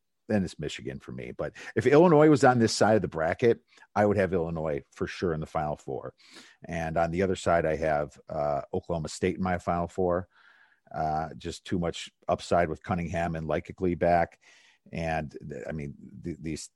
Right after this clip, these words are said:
Oklahoma State is the only reason they lost Texas 'cause Texas could not miss a shot, and that happens. And then I have Baylor versus Gonzaga, and I have those two teams in the final game. Pick your poison with that.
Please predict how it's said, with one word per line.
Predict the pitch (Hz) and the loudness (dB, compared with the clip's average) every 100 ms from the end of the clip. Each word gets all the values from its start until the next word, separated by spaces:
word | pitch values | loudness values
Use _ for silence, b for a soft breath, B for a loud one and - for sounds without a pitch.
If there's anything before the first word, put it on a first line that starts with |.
| _ _ _ | _ _ _
Oklahoma | - 92 76 67 | -10 -8 -8 -10
State | - 69 | -8 -6
is | 65 - _ _ _ | -8 -12 _ _ _
the | 78 | -6
only | 90 82 | -6 -6
reason | 82 80 | -6 -6
they | 71 | -6
lost | 65 67 - | -6 -8 -8
Texas | 78 - 73 | -10 -8 -12
'cause | - - | -12 -14
Texas | - - - - | -4 -4 -4 -12
could | - 67 | -10 -8
not | 60 - | -8 -10
miss | 69 65 | -12 -12
a | 64 | -12
shot, | - - 65 64 - - _ | -10 -4 -2 -2 -6 -20 _
and | - 78 | -14 -8
that | 76 | -6
happens. | 65 64 - - - _ b b | -4 -4 -6 -12 -18 _ b b
And | 90 | -2
then | 90 | 0
I | 82 | 0
have | 85 71 | -2 -2
Baylor | 80 78 78 73 - b b b b - | -2 -2 -2 -4 -8 b b b b -6
versus | 95 85 78 | -4 -4 -6
Gonzaga, | - 78 76 73 73 76 69 - _ | -8 -6 -2 -2 0 -2 -4 -8 _
and | 82 78 | -10 -6
I | 76 | -4
have | 76 71 | -4 -4
those | 76 73 - - | -4 -6 -10 -12
two | 82 71 - | -10 -10 -14
teams | - 85 73 | -10 -8 -8
in | 73 | -10
the | 69 | -10
final | - 71 67 | -8 -8 -8
game. | 69 65 65 67 _ _ _ - - _ _ | -10 -12 -12 -14 _ _ _ -20 -20 _ _
Pick | 151 - | 0 0
your | 110 | 0
poison | 90 85 76 | 0 -2 -2
with | 82 - | -6 -6
that. | 65 73 | -2 -2